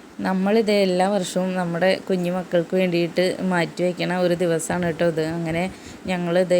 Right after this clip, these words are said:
മേക്കപ്പൊക്കെ ആരംഭിച്ചു. കുറച്ച് പിള്ളേരൊക്കെ വന്നിട്ടുണ്ടായിരുന്നുള്ളൂ സ്റ്റാർട്ടിങ്ങിൽ. പിന്നെ അങ്ങോട്ട് ഭയങ്കര ബഹളമായിരുന്നു കേട്ടോ. ഒരുപാട് മക്കളുണ്ടായിരുന്നു. അപ്പോൾ അതിൻ്റെ ഒരു തിക്കും തിരക്കും ബഹളമൊക്കെ ഉണ്ടായിരുന്നു. അതുകൊണ്ട് അതിൻ്റെ ഇടയിൽ വീഡിയോ എടുക്കാനൊന്നും പറ്റിയിട്ടില്ല.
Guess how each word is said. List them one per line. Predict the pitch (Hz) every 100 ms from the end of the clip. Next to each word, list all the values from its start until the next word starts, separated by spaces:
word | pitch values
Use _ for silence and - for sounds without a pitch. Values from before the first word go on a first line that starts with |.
| 180
മേക്കപ്പൊക്കെ | 180 175 - 175 180 175 185
ആരംഭിച്ചു. | 175 170 165 156 175 180 -
കുറച്ച് | 190 180 -
പിള്ളേരൊക്കെ | 233 220 196 196 208
വന്നിട്ടുണ്ടായിരുന്നുള്ളൂ | 214 185 185 190 190 180 180 175 180
സ്റ്റാർട്ടിങ്ങിൽ. | 196 175 170 165 165 175 - - - - - - - - - - - _ - - -
പിന്നെ | - 180 165 190
അങ്ങോട്ട് | 214 226
ഭയങ്കര | 262 220 190 185 214
ബഹളമായിരുന്നു | 233 220 214 214 214 196 196
കേട്ടോ. | 185 208 180 - - - -
ഒരുപാട് | 170 165 170 175
മക്കളുണ്ടായിരുന്നു. | 208 208 - 202 208 202 190 185 185 196 214
അപ്പോൾ | 180 170 175 190
അതിൻ്റെ | 175 165 180
ഒരു | 190 214 -
തിക്കും | 196 - 190
തിരക്കും | 196 196 185 196
ബഹളമൊക്കെ | 202 185 180 180 196
ഉണ്ടായിരുന്നു. | 190 185 180 180
അതുകൊണ്ട് | 175 170 170
അതിൻ്റെ | 190 185 170
ഇടയിൽ | 175 180 185
വീഡിയോ | 185 170 175
എടുക്കാനൊന്നും | 185 180 175 175 185
പറ്റിയിട്ടില്ല. | 185 - 170 180 170